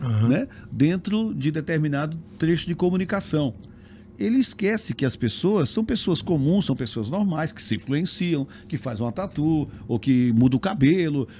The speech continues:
Speaker 2: ou que muda o olho, ou que muda tudo.
Speaker 1: Mas o que te levou a fechar o braço, por exemplo?
Speaker 2: É, eu, eu, eu sempre, eu, quando você começa a fazer uma tatuagem, e eu fiz uma tatuagem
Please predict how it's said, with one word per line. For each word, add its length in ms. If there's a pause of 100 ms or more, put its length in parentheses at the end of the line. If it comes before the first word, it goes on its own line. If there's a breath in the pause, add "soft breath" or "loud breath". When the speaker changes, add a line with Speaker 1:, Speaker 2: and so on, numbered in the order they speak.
Speaker 2:
ou 120
que 120
muda 220
o 40
olho, 80
ou 40
que 140
muda 260
tudo. 260
Speaker 1:
Mas 160
o 60
que 100
te 140
levou 240
a 40
fechar 300
o 60
braço, 320
por 100
exemplo? 320
Speaker 2:
É, 140
eu, 140
eu, 380
eu 100
sempre, 360
eu, 160
quando 320
você 220
começa 360
a 20
fazer 200
uma 80
tatuagem, 540
e 80
eu 100
fiz 320
uma 120
tatuagem 680